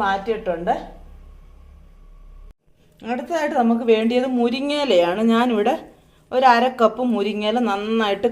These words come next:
കഴുകി ഇവിടെ എടുത്തിട്ടുണ്ട്. ഇനി ഇതിലോട്ട് പൊടികൾ നമുക്ക് ചേർത്ത് കൊടുക്കാമേ. ഞാനൊരു അര ടീസ്പൂൺ മുളക് പൊടി ഇടുന്നുണ്ട്.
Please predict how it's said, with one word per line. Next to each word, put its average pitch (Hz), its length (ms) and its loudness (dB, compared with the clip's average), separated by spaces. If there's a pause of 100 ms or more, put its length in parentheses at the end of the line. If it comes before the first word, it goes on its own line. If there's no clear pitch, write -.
കഴുകി 214 580 2 (1040)
ഇവിടെ 220 240 -6
എടുത്തിട്ടുണ്ട്. 139 540 -8 (3500)
ഇനി 247 180 -10
ഇതിലോട്ട് 247 320 -4 (120)
പൊടികൾ 240 340 0 (100)
നമുക്ക് 185 320 -4
ചേർത്ത് 185 360 0
കൊടുക്കാമേ. 190 500 -2 (1120)
ഞാനൊരു 247 420 -8 (680)
അര 240 100 -2 (140)
ടീസ്പൂൺ 226 420 -8 (140)
മുളക് 202 340 -2
പൊടി 208 140 -4 (100)
ഇടുന്നുണ്ട്. 165 440 -4